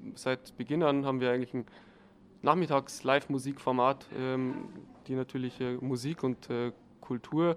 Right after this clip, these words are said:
mit unserem gastronomischen Angebot gut verknüpft und, äh,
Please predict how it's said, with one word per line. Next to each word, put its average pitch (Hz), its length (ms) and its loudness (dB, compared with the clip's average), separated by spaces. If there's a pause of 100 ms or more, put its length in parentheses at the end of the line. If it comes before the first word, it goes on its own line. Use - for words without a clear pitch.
(600)
mit 131 160 -2
unserem 123 240 0
gastronomischen 127 540 0
Angebot 127 360 -4 (320)
gut 127 160 -6
verknüpft - 540 -4
und, 120 300 -6
äh, 117 220 -6